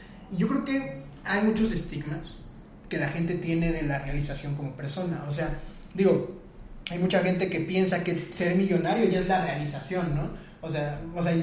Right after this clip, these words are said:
ser millonario ya es estar realizado como persona, y eso es to-, una total falacia narrativa. O sea, yo creo que no debería ser así. La gente no debería de, de realmente pensar, eh, digo, el dinero es un medio necesario, no me voy a poner a hablar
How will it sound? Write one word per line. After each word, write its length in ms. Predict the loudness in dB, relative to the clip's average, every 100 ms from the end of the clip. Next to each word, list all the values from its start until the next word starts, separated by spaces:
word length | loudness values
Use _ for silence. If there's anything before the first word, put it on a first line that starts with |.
| 0 -2 -2
ser 180 | 2 6
millonario 360 | 6 6 6
ya 120 | 6 4
es 100 | 4
estar 260 | 2 2
realizado 600 | 2 2 0 -2 -4 -8
como 180 | -8 -8
persona, 360 | -6 -4 -2 -2 -4 -10 -2
y 100 | 0
eso 100 | 0
es 180 | -2 -12 -18 -6
to-, 160 | -6 -4
una 160 | -2 -2
total 340 | -4 -6 -6 -4
falacia 320 | -2 -2 0
narrativa. 380 | 0 -2 0 2
O 20 |
sea, 80 | 6
yo 120 | 6
creo 240 | 6 6
que 380 | 4 4 2 0 0
no 160 | 4 6
debería 200 | 4 2
ser 140 | 2
así. 160 | 2 2
La 120 | 2
gente 180 | 2 0
no 100 | 2
debería 280 | 2 2 0
de, 280 | -2 -4 -6 -10 -10 -6
de 80 |
realmente 320 | -4 0 2 0
pensar, 460 | 0 -2 -2 -4 -10 -16 -2
eh, 360 | -2 -2 -4 2
digo, 160 | 6
el 100 | 8
dinero 220 | 8 8 6
es 80 |
un 60 | 4
medio 200 | 8 8
necesario, 380 | 8 4 0 0
no 160 | 0 0
me 60 |
voy 80 | 2
a 100 | 0
poner 260 | -2 -2 -2
a 120 | -2
hablar 480 | -2 -4 -4 -8